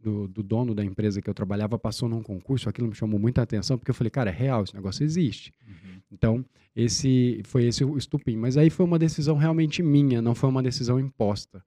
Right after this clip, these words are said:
Speaker 2: Ah,
Speaker 1: Então,
Speaker 2: que
Speaker 1: se
Speaker 2: legal.
Speaker 1: você tá, de repente, fazendo um curso, alguma coisa, porque é uma imposição, é, talvez você não, não vai colocar a mesma força de vontade. Quando você tomar a decisão, falar, "Cara, eu vou fazer isso aqui por
Speaker 2: Por
Speaker 1: mim."
Speaker 2: mim.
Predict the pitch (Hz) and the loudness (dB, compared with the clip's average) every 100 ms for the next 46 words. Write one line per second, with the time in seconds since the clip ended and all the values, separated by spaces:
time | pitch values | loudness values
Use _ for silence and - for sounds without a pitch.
0 | 110 110 101 98 127 131 143 131 170 160 | -12 -10 -8 -2 2 4 4 4 2 2
1 | 147 131 120 123 - 113 113 101 85 127 | 2 2 2 0 0 0 0 0 0 0
2 | 117 107 110 107 107 104 - 117 120 110 | 0 0 0 0 -2 -2 -4 -2 0 0
3 | 107 107 90 - 151 143 - _ _ _ | 2 0 0 0 2 2 -2 _ _ _
4 | _ - 113 117 117 131 127 120 135 131 | _ -6 -2 0 2 2 2 2 2 2
5 | 135 117 120 123 120 127 120 120 113 110 | 0 -2 0 2 0 2 0 0 -2 -2
6 | 110 120 120 98 - 110 117 104 123 113 | -2 -2 -2 -2 -2 -2 -2 -4 -4 -4
7 | 95 - 135 143 214 156 131 117 110 127 | -6 -4 -6 -6 -6 -4 -2 -2 -4 -6
8 | - 120 135 113 - 165 160 - 123 117 | -6 -10 -8 -8 -6 -6 -4 -4 -4 -4
9 | - 131 156 143 101 95 104 104 104 | -8 -10 -4 -2 0 -2 -4 -6 -10